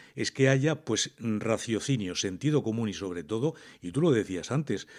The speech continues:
el derecho de la población, de los zaragozanos, a disfrutar de algo importante sin que nadie gane dinero extra sobre esto, que gane el dinero que invierta, porque los negocios son para invertir,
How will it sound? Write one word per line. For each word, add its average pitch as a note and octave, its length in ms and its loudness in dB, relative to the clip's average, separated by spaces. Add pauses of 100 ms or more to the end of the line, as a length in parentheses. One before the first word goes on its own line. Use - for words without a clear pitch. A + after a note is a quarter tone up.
(160)
el G2 240 -2
derecho C3+ 420 4
de A#2+ 120 2
la G2 160 0
población, G#2+ 640 2 (180)
de F2+ 140 -6
los F#2 160 -4
zaragozanos, A2+ 720 0 (240)
a G2 140 0
disfrutar B2+ 520 2
de G2+ 160 -2
algo A2+ 240 4
importante C3+ 680 0 (180)
sin D3+ 300 2
que F2+ 260 -8 (160)
nadie E3+ 640 4
gane D#3 380 2
dinero D#3+ 500 2
extra C#3+ 560 2 (440)
sobre F2 460 0
esto, - 380 -6
que - 100 -14
gane A2 220 -4
el C3+ 80 0
dinero C#3+ 340 2 (140)
que A2+ 100 0
invierta, G2 640 0 (240)
porque - 220 -8
los F#2 140 -4
negocios A2+ 340 -2
son D3 120 0
para D3 140 2
invertir, G#2+ 400 -2